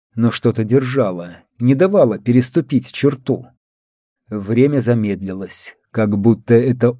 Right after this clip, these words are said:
он сейчас стоит там, перед лицом смерти. Он видел, как скребер выстрелил своей израненной тушей в парня, видел, как разворачиваются его щупальца, открывая пасть, полную зубов.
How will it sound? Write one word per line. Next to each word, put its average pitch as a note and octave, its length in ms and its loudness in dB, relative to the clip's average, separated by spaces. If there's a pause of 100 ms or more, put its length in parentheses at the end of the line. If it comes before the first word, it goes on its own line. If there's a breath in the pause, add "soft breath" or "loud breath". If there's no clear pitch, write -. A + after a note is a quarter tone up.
он A#2 240 4
сейчас A2 580 -2
стоит A2 540 0
там, A2 480 0 (300)
перед A#2+ 260 4
лицом A#2+ 380 2
смерти. A2+ 800 -4 (640)
Он A#2 200 2
видел, B2 540 2 (220)
как B2 220 0
скребер B2 560 2
выстрелил B2+ 680 2
своей B2 480 4
израненной A#2+ 680 2
тушей B2 400 0
в - 120 -18
парня, G#2+ 640 -2 (420)
видел, B2 640 4
как C3 240 -2
разворачиваются C#3 1000 2
его C#3 200 4
щупальца, A#2+ 840 0
открывая B2 580 2
пасть, B2 760 -2
полную G#2 540 0
зубов. A2 560 -2